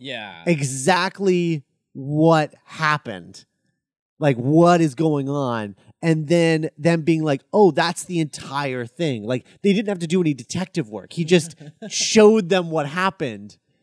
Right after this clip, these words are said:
Speaker 2: And they're like, "Oh, that does make sense." Now that you say it like that, where you have all of the details, that does make sense.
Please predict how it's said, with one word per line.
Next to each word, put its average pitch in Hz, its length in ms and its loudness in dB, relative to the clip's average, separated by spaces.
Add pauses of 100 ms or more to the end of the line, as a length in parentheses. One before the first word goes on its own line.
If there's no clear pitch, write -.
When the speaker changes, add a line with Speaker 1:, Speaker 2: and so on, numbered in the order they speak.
(160)
Speaker 2:
And 170 140 0
they're 180 80 2
like, 165 220 0
"Oh, 190 100 4
that 185 200 0
does 185 240 4
make 117 200 -12
sense." - 320 -18
Now 196 180 0
that 226 100 -6
you 196 160 -8
say 190 260 -2
it 139 80 -6
like 139 240 -10
that, 151 300 -6
where 143 100 -10
you 127 140 -10
have 143 240 -6
all 139 260 -6
of 117 80 -14
the 95 80 -14
details, 120 760 -10 (340)
that 143 180 -4
does 170 240 0
make 123 220 -10
sense. 104 520 -16